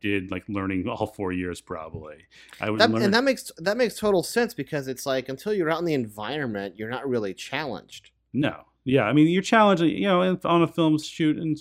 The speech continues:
Speaker 1: you know, things, we always joke that you can always tell it's a student film when the sound sucks. That's always the, uh, common joke,
Speaker 2: <laughs>
Speaker 1: especially this day and age where cameras look great, and if you get the lighting dialed in pretty decent, you're probably gonna look pretty good.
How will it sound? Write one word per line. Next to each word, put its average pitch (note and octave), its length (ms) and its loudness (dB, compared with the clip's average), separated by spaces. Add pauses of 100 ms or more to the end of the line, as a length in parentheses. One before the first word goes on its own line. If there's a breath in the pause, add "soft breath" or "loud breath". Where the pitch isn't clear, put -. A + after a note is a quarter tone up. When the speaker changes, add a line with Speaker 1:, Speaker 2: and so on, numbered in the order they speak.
(160)
Speaker 1:
you F3+ 80 0
know, C#3+ 240 0
things, D3+ 180 2 (180)
we D3+ 120 4
always D#3 180 6
joke A#2 380 0
that G#2+ 220 -4 (120)
you B2 100 -4
can A#2 80 0
always A#2+ 220 0
tell A2+ 200 -2
it's G#2 100 -6
a G2+ 40 -8
student G2+ 380 -8
film A2 180 -2
when G2+ 120 -2
the F#2 60 -6
sound G2+ 280 -4
sucks. A#2+ 380 -4
That's G#2 240 -6
always G2+ 260 -4
the, F#2+ 220 -6
uh, F#2 140 -14
common G#2+ 360 -2
joke, G#2+ 360 0
Speaker 2:
<laughs> F#3+ 420 -8
Speaker 1:
especially C3+ 340 -2
this A2+ 200 0
day B2 80 0
and A2+ 80 2
age A2 180 2
where G#2 80 -2
cameras G#2+ 360 0
look A2+ 200 0
great, G#2+ 320 2
and G2+ 280 -4
if B2 120 -14
you A2+ 60 -14
get A#2 100 -2
the A2+ 100 -2
lighting G#2 340 0
dialed G2+ 280 -2
in G#2 100 -2
pretty G#2+ 220 -6
decent, G#2+ 420 -4
you're G#2 120 -6
probably G#2+ 200 -6
gonna F#2+ 140 -6
look G2+ 160 -8
pretty A#2+ 180 -6
good. B2+ 340 -2